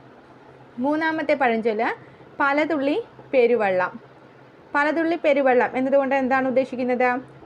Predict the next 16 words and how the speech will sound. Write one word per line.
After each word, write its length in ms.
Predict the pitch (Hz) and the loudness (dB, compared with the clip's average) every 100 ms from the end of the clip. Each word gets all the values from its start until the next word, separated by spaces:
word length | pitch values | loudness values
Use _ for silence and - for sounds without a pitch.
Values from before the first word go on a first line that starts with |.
| - | 0
കുറച്ച് 360 | 277 277 - 381 | 2 2 0 0
കുറച്ച് 440 | 349 262 254 - | 2 0 -2 -2
ചേർന്നാൽ 460 | 269 226 226 269 466 - | 0 0 0 -2 -4 -2
ഒടുവിൽ 440 | 220 233 247 320 - 240 | 0 2 2 0 -2 -2
വലുതായി 540 | 233 240 269 233 285 | 0 2 0 0 -2
മാറും, 380 | 339 208 185 170 | -2 0 0 -2
അല്ലേ? 480 | 214 - 269 214 - - - 269 | -6 -4 -2 0 -4 -18 -6 2
കുറച്ച് 280 | 262 254 285 | 2 2 2
കുറച്ച് 360 | 262 247 262 | 2 2 0
ചേർന്നാൽ 400 | 247 226 240 466 494 | 0 0 0 -2 -2
ഒടുവിൽ 440 | 226 233 233 247 494 - 233 | 0 2 4 4 0 -4 -2
വലുതായി 640 | 226 214 214 202 226 508 - 214 | 0 0 0 -2 -2 -4 -6 -8
മാറും. 400 | 185 156 - - - - - - 320 | -6 -6 -10 -16 -20 -20 -20 -12 -2
നാല്, 400 | 339 381 311 539 - - - - | 0 2 0 0 -6 -20 -4 0
"പാലം 380 | 202 339 392 | 2 2 2
കുലുങ്ങിയാലും 760 | 453 392 349 339 294 247 233 | 0 -2 0 -2 0 2 2